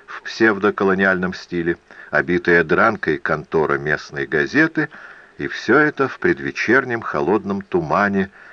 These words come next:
где-то посреди раскинувшейся прерии. Все было передано реалистически, жизненность картины еще усиливалась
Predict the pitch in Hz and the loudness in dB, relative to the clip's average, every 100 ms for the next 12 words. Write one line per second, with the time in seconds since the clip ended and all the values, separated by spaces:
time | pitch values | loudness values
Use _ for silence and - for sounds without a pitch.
0 | - 69 71 85 104 107 98 101 - 85 | -20 -10 -4 0 0 0 -2 -4 -2 -4
1 | 64 76 87 87 _ - - - - 87 | -4 -2 -2 -4 _ -6 -4 -4 -6 -4
2 | 82 80 - 78 - 80 - - 73 67 | -4 -4 -6 -6 -6 -8 -8 -6 -4 -4
3 | 65 64 64 - _ _ _ _ _ _ | -6 -8 -14 -18 _ _ _ _ _ _
4 | _ _ _ - 143 117 104 90 98 85 | _ _ _ 0 2 4 4 4 4 4
5 | 80 78 73 67 _ 85 80 67 67 - | 2 0 -2 -4 _ 0 2 0 -4 -8
6 | - 135 131 - - 127 - - - - | -6 -4 -4 -8 -6 -6 -6 -20 -20 -20
7 | - - - 147 98 85 78 71 - - | -10 -2 2 2 2 -2 -2 -6 -8 -2
8 | 80 - 80 69 71 - 82 76 78 - | -2 0 -4 -4 -4 -4 0 0 0 -2
9 | 98 82 76 69 67 - | -2 0 0 0 -4 -10